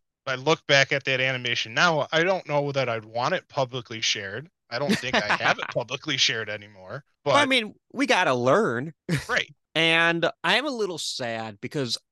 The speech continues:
Speaker 2: a lot of the Attack of the Panda stuff is lost media. It was on a hard drive that got corrupted. And there's some, there's some remnants of that stuff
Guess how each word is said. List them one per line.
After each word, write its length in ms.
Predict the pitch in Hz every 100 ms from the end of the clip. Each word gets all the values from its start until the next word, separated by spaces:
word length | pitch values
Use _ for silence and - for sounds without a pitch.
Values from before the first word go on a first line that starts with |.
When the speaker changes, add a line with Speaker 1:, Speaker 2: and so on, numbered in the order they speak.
| -
Speaker 2:
a 60 |
lot 320 | 165 156 151 175
of 220 | 185 147
the 300 | 151 139 123 151
Attack 360 | 139 139 135
of 60 | 131
the 80 | 123
Panda 380 | 120 117 113
stuff 400 | 110 - 120 107 117
is 200 | 104 -
lost 500 | 113 113 135 - 113
media. 580 | 107 107 127 175 214 - _
It 80 | 147
was 180 | 160 147
on 160 | 160 151
a 60 |
hard 300 | 139 131 147
drive 340 | 131 143 151 139
that 200 | 123 -
got 220 | 135 123
corrupted. 640 | 135 120 113 - 160 180 - _ -
And 240 | 151 160 151
there's 260 | 220 240
some, 560 | - - 190 208 214 196 _ _ -
there's 400 | 170 170 185 -
some 440 | 196 190 190 196 _
remnants 800 | 156 147 160 170 165 165 160 - 156
of 180 | 139
that 240 | 139 139 135
stuff 500 | - - 143 139